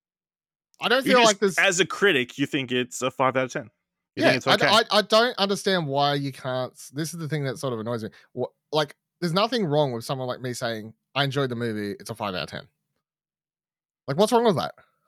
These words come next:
Speaker 2: I just, yeah, you can, you can say that. It just seems contradictory. <laughs>
Speaker 1: Why? Just 'cause you can only
Speaker 2: It's
Speaker 1: enjoy
Speaker 2: okay.
Speaker 1: you can,
Speaker 2: Well,
Speaker 1: you
Speaker 2: if you enjoy it, it would be more than okay.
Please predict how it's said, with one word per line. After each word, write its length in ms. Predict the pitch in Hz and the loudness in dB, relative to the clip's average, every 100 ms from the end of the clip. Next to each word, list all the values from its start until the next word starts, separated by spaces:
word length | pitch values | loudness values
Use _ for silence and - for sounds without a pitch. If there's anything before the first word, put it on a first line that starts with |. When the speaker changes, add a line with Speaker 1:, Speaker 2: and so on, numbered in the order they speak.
| _ _ _ _ _ _ _ _ _ _ _ _ _ _ _ _ _ _ _ _ _ _ | _ _ _ _ _ _ _ _ _ _ _ _ _ _ _ _ _ _ _ _ _ _
Speaker 2:
I 100 | - | -14
just, 220 | - - - | -14 -14 -12
yeah, 260 | 117 131 170 - _ 147 _ | -6 -4 -6 -10 _ -20 _
you 140 | 117 143 | -8 -6
can, 300 | - 185 120 | -4 -4 0
you 140 | 165 | 0
can 120 | 269 | 0
say 220 | - 185 | 2 2
that. 220 | 127 110 - _ _ _ _ _ _ _ _ - | 2 0 -4 _ _ _ _ _ _ _ _ -10
It 40 | |
just 140 | 123 | -8
seems 300 | - 123 110 | -6 -6 -6
contradictory. 640 | - 123 127 104 - 90 - - _ | -4 -4 -2 -6 -4 -6 -6 -14 _
<laughs> 640 | - - _ _ _ _ _ | -20 -20 _ _ _ _ _
Speaker 1:
Why? 500 | 147 240 392 156 104 - _ | 0 4 4 4 -2 -12 _
Just 400 | - 196 - - | -4 -4 -4 -18
'cause 180 | - 190 | -4 -2
you 60 | 196 | 0
can 140 | 190 | 0
only 300 | 147 156 170 | 2 2 2
Speaker 2:
It's 80 | 175 | 0
Speaker 1:
enjoy 400 | 151 160 - 156 | 2 4 6 6
Speaker 2:
okay. 400 | 156 131 104 92 _ _ _ _ _ _ _ | 2 0 -4 -12 _ _ _ _ _ _ _
Speaker 1:
you 100 | 151 | 0
can, 160 | 175 175 | 0 4
Speaker 2:
Well, 120 | 180 | 4
Speaker 1:
you 60 | 190 | 4
Speaker 2:
if 60 | |
you 120 | 208 190 | 2 0
enjoy 280 | 160 214 170 | 2 4 4
it, 180 | 147 | 4
it 40 | 160 | 2
would 120 | 151 | 0
be 100 | 160 | 0
more 180 | 156 160 | 0 0
than 120 | 160 | -2
okay. 320 | 160 196 165 | -4 -6 -8